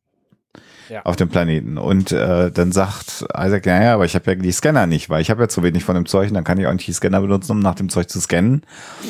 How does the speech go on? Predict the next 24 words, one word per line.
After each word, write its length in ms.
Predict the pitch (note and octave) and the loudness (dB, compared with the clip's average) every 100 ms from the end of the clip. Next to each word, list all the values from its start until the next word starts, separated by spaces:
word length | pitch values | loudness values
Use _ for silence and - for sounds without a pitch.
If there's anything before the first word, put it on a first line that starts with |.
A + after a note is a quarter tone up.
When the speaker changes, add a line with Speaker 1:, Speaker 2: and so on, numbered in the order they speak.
| - _ - | -14 _ 0
Speaker 2:
Und, 500 | G2+ G2+ G2 F#2+ - | 4 4 4 0 -2
äh, 260 | E2+ F#2 | 0 2
dann 180 | F2+ E2+ | 2 2
sagt 280 | F2 F2 - | 2 -2 0
halt 460 | F#2+ F2 F2 - - F2+ | 2 2 -2 -8 -6 -2
Markus 420 | E2+ F#2 G#2 - | -2 -2 -4 0
relativ, 420 | F#2 E2+ F#2 - - | 0 0 -6 -8 -14
äh, 60 | - - - - - - | -12 -14 -18 -20 -20 -12
schlau, 360 | - F2 D#2+ G#2 | -2 0 2 2
„Ja, 140 | D2+ | 2
dann 200 | G2 F#2+ | 2 0
guck 180 | F#2 G#2 | -2 -2
doch 100 | G#2 | 0
mal 100 | G2+ | 2
in 40 | F#2+ | 4
der 60 | F#2+ | 2
direkten 260 | G2+ - | 0 -2
Umgebung. 540 | G2+ G#2+ B2+ F#2 D#2+ - | 0 4 4 4 0 -4
Also 320 | - E2 D#2 E2 _ | -6 -6 -6 -10 _
vielleicht 320 | F2 F2 - | -2 -2 0
reicht 200 | F2+ A#2 | 0 0
Speaker 1:
Ja. 100 | D#2+ | -2
Speaker 2:
das 120 | - | 0
ja.“ 280 | C#2 D2 | 0 0